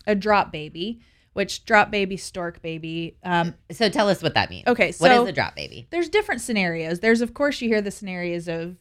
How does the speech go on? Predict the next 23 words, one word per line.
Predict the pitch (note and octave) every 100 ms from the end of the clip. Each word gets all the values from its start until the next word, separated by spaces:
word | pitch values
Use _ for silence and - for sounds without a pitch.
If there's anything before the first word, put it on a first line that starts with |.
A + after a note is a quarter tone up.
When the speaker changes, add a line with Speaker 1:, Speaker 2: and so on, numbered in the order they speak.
| _
Speaker 1:
you | A3
know, | F#3
babies | F3 F3 F3 E3+
being | - D#3+ D#3+
left | D#3 D#3 D#3 - - - _ _ _
in | F#3+ F3
dumpsters, | A#3 A#3+ A3+ - A3 G#3+ G3+ G3
at | E3
hospitals, | F3+ G#3+ - - F#3+ F3+ F3+ F3+ F3 F3 F3
and | E3 E3
fire | G3+ G3 F#3+
stations. | - F3+ E3+ F3
Speaker 2:
And | D#3 D3+
so | F#3
that | F3 G3
really | F3 D#3
happens. | C3+ A#2 - C#2 A2+
Speaker 1:
That | A3 A3+
Speaker 2:
Like, |
Speaker 1:
really | A#3+ B3+ D4
Speaker 2:
people | C4+
Speaker 1:
happens. | B3 G#3+ F#3
Speaker 2:
really | E3+ F3 E3+ E3+ E3